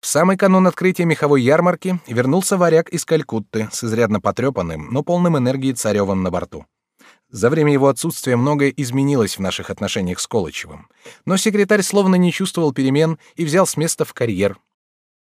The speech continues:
«Вы не имеете права устраивать ярмарку, тем более с иностранцами, без особого монаршего повеления», заявил он мне и обернулся к Колычеву. «Я предлагаю отменить торжище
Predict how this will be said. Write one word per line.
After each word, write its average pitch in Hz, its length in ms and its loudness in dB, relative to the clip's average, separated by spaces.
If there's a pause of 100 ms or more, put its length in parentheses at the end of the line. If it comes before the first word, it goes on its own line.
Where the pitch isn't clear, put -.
(240)
«Вы 165 200 2
не 254 160 4
имеете 214 300 4
права 180 260 2
устраивать 160 440 2
ярмарку, 185 480 2 (280)
тем 185 160 2
более 208 220 6
с - 80 0
иностранцами, 190 800 0 (160)
без 147 200 2
особого 233 460 6
монаршего 196 480 2
повеления», 156 560 2 (120)
заявил 87 380 -4
он 87 120 -6
мне 123 200 0
и - 140 -6
обернулся 107 540 -2
к - 60 -20
Колычеву. 78 520 -8 (1000)
«Я 214 240 0
предлагаю 226 460 2
отменить 214 400 2
торжище 185 600 4